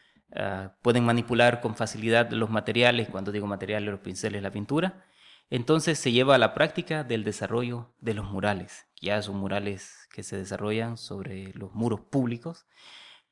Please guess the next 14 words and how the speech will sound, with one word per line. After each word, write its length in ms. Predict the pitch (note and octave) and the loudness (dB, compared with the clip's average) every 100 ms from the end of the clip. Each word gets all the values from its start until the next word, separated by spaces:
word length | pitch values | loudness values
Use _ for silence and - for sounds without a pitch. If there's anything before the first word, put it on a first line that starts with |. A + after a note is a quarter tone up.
| _ _ _ | _ _ _
Muros 260 | A#2 A2+ G#2+ | -2 -2 -2
públicos 680 | A#2 A#2 A2 A#2 A2+ - - | -2 -2 0 0 0 -4 -8
pueden 260 | A#2+ A2 G#2+ | -2 -2 -2
ser 220 | A2+ G2+ | -2 -2
una 240 | G2 F#2+ | -4 -6
casa, 800 | F#2+ D3 E3 - E3+ E3+ E3+ - - | 4 4 4 -2 -4 -2 -4 -6 -6
una 240 | A#2 A2 | -4 -4
casa 300 | A2 G#2+ F#2+ | -6 -6 -6
comunal, 600 | G2 G#2+ C3 E3 D#3+ D3+ | -6 -2 0 0 -2 -10
una 220 | A#2 G#2+ G#2 | -10 -6 -6
escuela, 520 | - D#3+ F3 E3 D#3+ | -2 2 2 2 0
un 140 | C3 | -2
centro 320 | A2+ G#2+ G#2+ | -4 -6 -4
comunitario, 680 | G#2+ G2+ G#2+ G#2+ F3 G3+ | -4 -2 -2 2 2 2